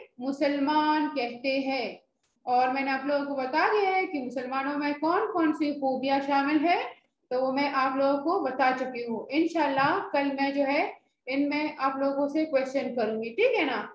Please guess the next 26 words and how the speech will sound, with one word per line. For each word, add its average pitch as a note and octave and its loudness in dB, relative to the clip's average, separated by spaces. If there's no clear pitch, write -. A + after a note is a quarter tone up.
कल D4 6
जो E4+ 2
हमारा C#4 2
question D#4+ 0
था F4+ 2
वो C#4 2
था D#4 0
कि C#4 -4
हम C4 -4
सबको D4 -2
किसने E4+ -6
पैदा F#4+ 2
किया E4+ 0
है, F4 2
तो C4+ 2
वो C#4 4
हम - 0
learn D4 2
कर F4+ 2
चुके F4+ -2
हैं। E4 -2
और A#3 -2
आज E4 4
का C#4+ 2
question D4 0
था E4 2